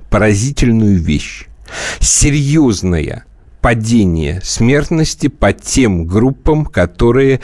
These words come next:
символизируют социальное неблагополучие. На двадцать процентов сократилась, как, смертность от алкогольных отравлений. На тринадцать процентов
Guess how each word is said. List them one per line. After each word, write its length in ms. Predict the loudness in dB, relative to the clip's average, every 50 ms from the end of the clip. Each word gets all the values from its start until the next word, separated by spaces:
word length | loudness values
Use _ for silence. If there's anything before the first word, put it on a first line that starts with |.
| -8 -16 -16 -16 -14 -8
символизируют 1000 | -6 -2 0 2 2 2 4 2 4 4 2 2 2 2 2 4 4 4 2 0
социальное 720 | 0 -2 -2 -2 -2 0 0 2 2 2 2 2 2 2 2
неблагополучие. 1200 | 2 2 2 2 2 2 2 0 0 0 -2 -2 0 0 2 2 0 -2 -4 -6 -8 -8 -8 -10 -10 -18 -20 -20 -20 -16 -16 -10 -4 0
На 200 | 0 2 2 2
двадцать 600 | 2 2 2 2 2 2 0 0 -2 -6 -4 -4
процентов 920 | -2 -2 -2 -2 -2 -2 -2 0 0 0 0 -2 -2 -4 -4 -6 -14 -16 -16 -16 -10
сократилась, 1120 | -6 -2 -2 -2 0 0 0 0 0 0 -2 0 0 2 2 2 2 0 -2 -6 -14 -18 -20 -20 -20 -12 -4
как, 280 | -2 0 0 0 0 -2
смертность 640 | -2 0 2 2 2 2 0 0 -2 -2 -2 -2
от 200 | -2 -4 -4 -2
алкогольных 680 | -2 -2 -2 0 -2 -2 0 2 2 2 2 0 -2 -6 -10
отравлений. 720 | -12 -6 -2 0 0 0 0 -2 -4 -6 -8 -12 -18 -20 -20 -20 -20 -20 -20 -20 -16 -14 -12 -12 -12 -14 -10 -2
На 560 | 0 2 4 4 4 4 2 2 0 -2 -4 -8 _ _ _ _ _ _ _ _ _ _ -2
тринадцать 720 | 0 2 4 4 4 2 2 0 0 -2 -4 -14 -16 -8
процентов 720 | -4 -2 -2 -2 -2 -2 -2 0 0 0 -2 -4 -6 -8